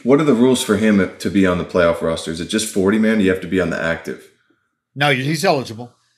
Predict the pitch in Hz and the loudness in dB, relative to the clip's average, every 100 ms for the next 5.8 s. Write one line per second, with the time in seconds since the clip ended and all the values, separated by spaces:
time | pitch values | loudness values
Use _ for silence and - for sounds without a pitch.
0 | _ 104 95 95 87 80 80 - - _ | _ -2 2 2 2 -2 -8 -10 -20 _
1 | _ 131 - 180 156 180 175 165 160 135 | _ -6 -2 -2 0 0 2 0 0 -4
2 | - - 196 185 185 190 175 - _ 170 | -8 -6 2 2 4 0 -2 -10 _ 2
3 | 165 170 165 139 139 - 160 - 131 139 | 4 6 4 0 -2 -2 -4 -4 0 2
4 | 135 131 123 117 90 - _ _ _ _ | 4 2 2 0 -4 -10 _ _ _ _
5 | _ 98 95 95 85 87 82 80 | _ 2 6 6 4 0 -4 -6